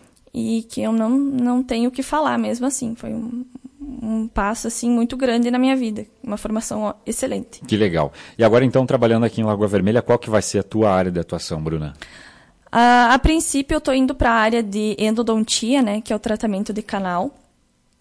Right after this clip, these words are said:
Speaker 1: Eu tô me aperfeiçoando, fazendo pós-graduação em Passo Fundo também, na parte de endodontia.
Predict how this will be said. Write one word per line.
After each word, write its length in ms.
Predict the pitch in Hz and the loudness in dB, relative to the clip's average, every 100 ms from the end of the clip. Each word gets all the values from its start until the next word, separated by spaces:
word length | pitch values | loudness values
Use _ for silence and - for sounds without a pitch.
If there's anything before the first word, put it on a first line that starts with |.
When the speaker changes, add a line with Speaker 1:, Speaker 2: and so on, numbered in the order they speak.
| - - | -20 -8
Speaker 1:
Eu 80 | 220 | -4
tô 140 | 226 254 | 2 4
me 100 | 240 | 4
aperfeiçoando, 840 | 247 240 254 240 - 214 226 269 | 4 2 4 2 2 0 2 0
fazendo 800 | - 214 214 214 226 220 220 208 | 0 0 2 2 2 2 0 2
pós-graduação 760 | 214 220 233 226 208 214 208 220 | 2 4 2 0 0 0 0 2
em 80 | |
Passo 260 | 233 202 - | 2 0 -2
Fundo 320 | - 220 254 | -4 0 0
também, 360 | 262 214 196 247 - - - _ - | 0 -2 -2 -6 -10 -20 -20 _ -6
na 100 | 220 | -2
parte 320 | 220 202 - | 2 0 0
de 100 | 196 | -2
endodontia. 840 | 202 202 202 202 196 - 196 214 | 0 0 -2 -2 -2 -4 -4 -4